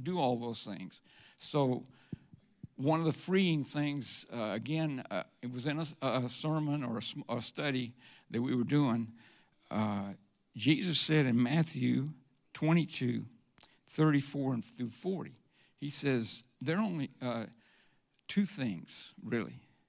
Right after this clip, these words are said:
that you have to worry about. You love God and you love others." And all those rules that I was trying to keep are tied up in that. It's an attitude and a relationship. The attitude of love.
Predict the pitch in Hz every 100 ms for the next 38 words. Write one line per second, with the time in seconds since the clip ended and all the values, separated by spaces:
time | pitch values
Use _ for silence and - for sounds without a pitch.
0 | _ 117 143 135 131 - 120 101 101 -
1 | - _ _ _ _ _ 95 113 135 151
2 | 156 147 135 131 135 - _ _ _ _
3 | _ _ 113 110 104 110 110 127 123 -
4 | - - _ _ _ _ _ - 113 113
5 | 147 160 185 143 160 180 160 135 120 120
6 | 123 113 - 135 135 113 170 151 - -
7 | _ _ _ _ 110 113 - 147 139 139
8 | 135 120 127 147 - - - _ _ _
9 | _ - - 123 156 185 120 - 117 -
10 | 135 156 _ _ _ _ 120 123 110 127
11 | 139 104 98 101 - - - _ _ _
12 | 131 151 156 - 170 139 113 127 131 113
13 | - -